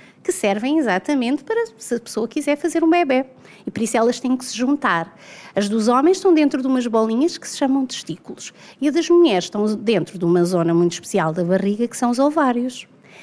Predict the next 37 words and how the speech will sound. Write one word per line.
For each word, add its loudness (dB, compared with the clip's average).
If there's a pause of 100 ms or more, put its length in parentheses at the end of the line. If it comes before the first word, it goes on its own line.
(160)
Então, 2
quando 0
somos -2
adultos -2
e -2
crescemos -2
e -8
queremos 0
fazer -2
um 2
bebé, -2 (180)
não -8
é? -8 (140)
E -6
aí -2
tu -8
dás 0
a 0
ideia 0
de -12
que -10
isso -6
é -4
uma -2
coisa -6
para -10
os -10
crescidos -8 (400)
e -6
tem -2
que -4
ser -2
uma 0
coisa -4
que -10
se -10
quer 0